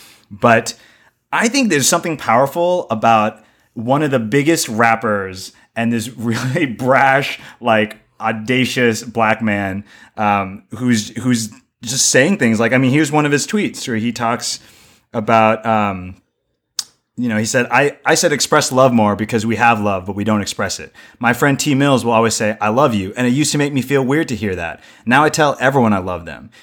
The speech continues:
He sparked me to start expressing love more." And he says, "The concept of loving people has a stigma. It's really cool to say, 'I hate you,'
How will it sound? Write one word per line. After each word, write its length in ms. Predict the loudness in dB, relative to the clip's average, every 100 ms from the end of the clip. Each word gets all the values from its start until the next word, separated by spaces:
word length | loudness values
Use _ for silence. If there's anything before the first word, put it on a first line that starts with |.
| -10
He 140 | -6
sparked 340 | 0 2 2
me 60 | 2
to 80 | -4
start 220 | 0 0
expressing 580 | 0 -2 -2 0 -2 0
love 240 | 0 0
more." 420 | -4 -10 -14 -20 _ _ _ _ _ _
And 60 |
he 60 | -4
says, 260 | 0 0 0
"The 80 |
concept 560 | -4 0 0 2 0 0
of 160 | -4 0
loving 320 | 2 4 2
people 280 | -2 -4 -2
has 240 | 0 -2
a 60 | -2
stigma. 640 | -2 -2 -2 -6 -10 -20 _ _ -8
It's 100 | -2
really 240 | 2 2
cool 240 | 2 2 2
to 80 | 2
say, 140 | 2
'I 140 | 2 0
hate 260 | -2 -4
you,' 320 | -4 -6 -8